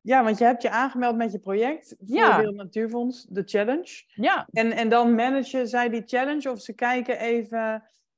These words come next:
Speaker 1: ehm, ja, hoe het werkt?
Speaker 2: Eh, nou ja, ja, ze, ze baseren dus op een basis, eh, projectvoorstel wat je doet van, "Mag je door?" En als je dan door bent, er worden dan tien mensen geselecteerd.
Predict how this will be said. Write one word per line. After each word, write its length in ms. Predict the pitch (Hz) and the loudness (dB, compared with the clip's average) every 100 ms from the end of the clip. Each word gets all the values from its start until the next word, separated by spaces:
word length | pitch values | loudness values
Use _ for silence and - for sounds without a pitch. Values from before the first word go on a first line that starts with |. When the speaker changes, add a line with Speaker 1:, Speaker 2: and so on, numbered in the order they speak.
| - | -6
Speaker 1:
ehm, 800 | 214 220 214 214 214 214 208 208 - | 0 2 4 2 0 -4 -8 -10 -12
ja, 240 | - 202 170 | -4 -2 2
hoe 120 | 214 | 2
het 120 | 190 | 2
werkt? 500 | 180 143 143 _ - _ _ _ _ _ | -2 -4 -6 _ -20 _ _ _ _ _
Speaker 2:
Eh, 100 | - | 2
nou 560 | 233 247 254 254 254 233 | 6 6 6 6 4 4
ja, 140 | 269 | 4
ja, 220 | 220 226 185 | 4 4 2
ze, 200 | 190 - | -2 -8
ze 280 | - 202 180 | -6 -6 -4
baseren 480 | 180 196 233 247 208 | -2 2 4 2 2
dus 200 | 190 - | -4 -6
op 180 | 185 | -8
een 240 | 185 170 151 | -6 -6 -8
basis, 840 | - 151 190 214 220 190 160 - - | -4 2 4 4 2 -2 -4 -10 -4
eh, 180 | 165 151 147 | -2 -2 -2
projectvoorstel 760 | 180 180 175 - 165 - 156 | 0 0 0 -4 -6 -4 -6
wat 140 | 151 | -6
je 100 | 151 | -6
doet 240 | 147 151 147 | -4 -4 -6
van, 180 | - 143 | -6 -4
"Mag 160 | 151 | -4
je 60 | - | -6
door?" 320 | 143 185 240 | -2 2 2
En 140 | 262 185 | 0 -2
als 140 | 180 | -6
je 60 | 175 | -6
dan 140 | 151 | -4
door 240 | 160 202 | -2 0
bent, 380 | 220 208 202 208 _ _ - | 2 0 0 -6 _ _ -12
er 80 | 165 | -6
worden 180 | 175 | -4
dan 160 | 165 156 | -2 -4
tien 160 | 196 196 | -2 -2
mensen 240 | 170 160 | -4 -6
geselecteerd. 680 | - 160 147 214 233 247 | -10 -12 -6 -2 0 0